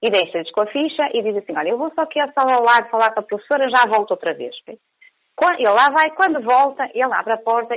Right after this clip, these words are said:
ele tem três cenários possíveis. Primeiro, os alunos fizeram a ficha toda direitinha, ainda estão a fazer um desenho para o seu professor que gostam muito,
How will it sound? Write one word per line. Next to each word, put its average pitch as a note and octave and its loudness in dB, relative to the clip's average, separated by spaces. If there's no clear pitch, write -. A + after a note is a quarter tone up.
ele G#3+ -4
tem G3 -8
três C4+ -4
cenários A3 -2
possíveis. C#3 -12
Primeiro, F#3 -2
os F#3 -6
alunos G#3 -2
fizeram F3+ -2
a F3+ -6
ficha F3+ -8
toda F3 -2
direitinha, G3+ -6
ainda F#3+ -6
estão F#3+ -6
a G3 -4
fazer F#3 -2
um F3+ -4
desenho F#3+ -2
para F3+ -6
o - -20
seu F3 -6
professor - -8
que - -12
gostam E3 -6
muito, G3+ -6